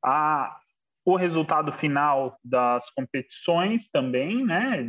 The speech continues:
A gente tá em sétimo no campeonato italiano. Só que daí, dentro dessa temporada, é, horrorosa que a gente teve,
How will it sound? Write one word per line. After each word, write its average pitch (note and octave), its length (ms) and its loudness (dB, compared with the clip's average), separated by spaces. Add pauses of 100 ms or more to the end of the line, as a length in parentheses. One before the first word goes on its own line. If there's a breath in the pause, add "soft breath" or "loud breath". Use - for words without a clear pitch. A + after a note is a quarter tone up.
A A2 60 -2
gente A#2 260 -12
tá A#2+ 140 -4
em A2 80 -8
sétimo C3+ 480 0
no A#2 80 -4
campeonato A2+ 460 -8
italiano. E3 680 4 (600)
Só D4+ 180 -2
que D4+ 80 -2
daí, B3+ 260 4
dentro G3+ 540 0
dessa C#3 280 2
temporada, A#2+ 800 0 (200)
é, G#2+ 640 -8
horrorosa B2 680 4
que A2+ 100 -6
a A#2+ 40 0
gente A#2 160 -4
teve, A#3 480 0